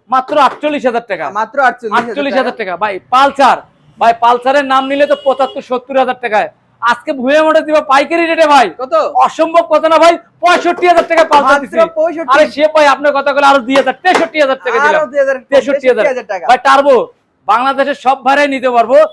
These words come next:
Speaker 1: ডিস্ক ব্রেকের টার্বো আজকে নিয়ে যান মাত্র চল্লিশ হাজার টাকায়।
Speaker 2: মাত্র চল্লিশ?
Speaker 1: ভাই, টিভিএস মেট্রো
Speaker 2: হুম।
Speaker 1: আজকের পানি রেটে নিয়ে যান মাত্র আঠাইশ হাজার টাকা।
Speaker 2: মাত্র আঠাইশ?
Speaker 1: আঠাইশ হাজার।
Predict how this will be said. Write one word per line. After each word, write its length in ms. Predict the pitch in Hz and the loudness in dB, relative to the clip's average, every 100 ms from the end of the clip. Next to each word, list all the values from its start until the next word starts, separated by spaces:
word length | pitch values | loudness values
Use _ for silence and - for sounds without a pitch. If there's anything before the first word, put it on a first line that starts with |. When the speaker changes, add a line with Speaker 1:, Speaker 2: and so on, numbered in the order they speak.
| _ _ | _ _
Speaker 1:
ডিস্ক 180 | 190 262 240 | -6 -6 0
ব্রেকের 300 | 285 277 269 | 0 0 -2
টার্বো 300 | 233 220 254 311 311 _ - | 0 2 4 2 0 _ -2
আজকে 340 | 214 220 285 | -2 -2 -6
নিয়ে 160 | 277 269 | -2 -2
যান 140 | 269 | 0
মাত্র 300 | 254 247 277 | -2 -2 -6
চল্লিশ 340 | 254 254 262 220 | -6 -6 -6 -6
হাজার 140 | 226 - | -6 -6
টাকায়। 240 | 165 131 - | -8 -8 -12
Speaker 2:
মাত্র 380 | 208 233 233 359 | -6 -6 -6 -12
চল্লিশ? 420 | 359 294 247 175 | -4 -4 -4 -4
Speaker 1:
ভাই, 140 | 214 214 269 | -2 -2 -4
টিভিএস 400 | 269 277 269 208 - | -4 0 0 -2 -4
মেট্রো 440 | 220 247 - 247 180 135 - | -2 -2 -2 -4 -4 -6 -20
Speaker 2:
হুম। 160 | 233 202 | -12 -4
Speaker 1:
আজকের 380 | 214 - 262 240 | -4 -2 -4 -2
পানি 340 | 240 233 254 | -4 -4 -2
রেটে 220 | 247 240 | -4 -4
নিয়ে 180 | 226 214 | -8 -8
যান 120 | 196 | -8
মাত্র 260 | 208 220 240 | -8 -8 -6
আঠাইশ 300 | 208 240 190 | -4 -4 -4
হাজার 160 | 190 185 | -10 -10
টাকা। 120 | 165 208 | -10 -12
Speaker 2:
মাত্র 220 | - 294 | -12 -16
আঠাইশ? 260 | - 262 | -6 -2
Speaker 1:
আঠাইশ 240 | 214 240 208 | 0 -2 -4
হাজার। 180 | 165 | -8